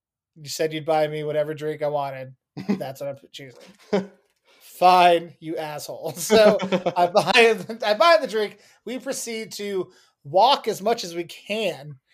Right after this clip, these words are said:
Speaker 1: which basically means across the sky bridges between the M G M properties.
Speaker 2: Yep.
Speaker 1: So we literally just do a lap through the M G M properties, and we stop at whatever slot machine we wanna stop at and play slots.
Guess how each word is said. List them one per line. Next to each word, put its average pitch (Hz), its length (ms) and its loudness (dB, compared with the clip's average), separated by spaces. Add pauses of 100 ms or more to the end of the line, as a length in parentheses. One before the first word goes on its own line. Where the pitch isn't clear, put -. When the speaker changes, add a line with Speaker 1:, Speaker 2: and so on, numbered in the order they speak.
(140)
Speaker 1:
which 170 140 -6
basically 247 300 -6
means 208 240 -6
across 190 520 -2
the - 60 -16
sky 190 360 0
bridges 160 400 -4
between 156 340 -6
the 160 80 -4
M 160 140 -4
G 156 180 -6
M 151 100 -2
properties. 135 580 -8 (100)
Speaker 2:
Yep. 135 200 0
Speaker 1:
So 185 100 -4
we 226 140 -2
literally 294 300 -4
just 220 320 -4 (520)
do 214 180 -2
a - 20 2
lap 170 440 0 (100)
through 170 140 -6
the 175 100 0
M 165 100 0
G 185 140 -2
M 170 80 0
properties, 165 580 -2 (300)
and 165 180 -4
we 160 80 -8
stop 190 460 2
at 202 120 -4
whatever 180 420 -4
slot 165 420 -6
machine 175 280 -8
we 170 60 -8
wanna 160 220 -4
stop 151 380 -8
at 156 260 -6 (320)
and 156 180 -6
play 160 280 -4
slots. 156 500 -6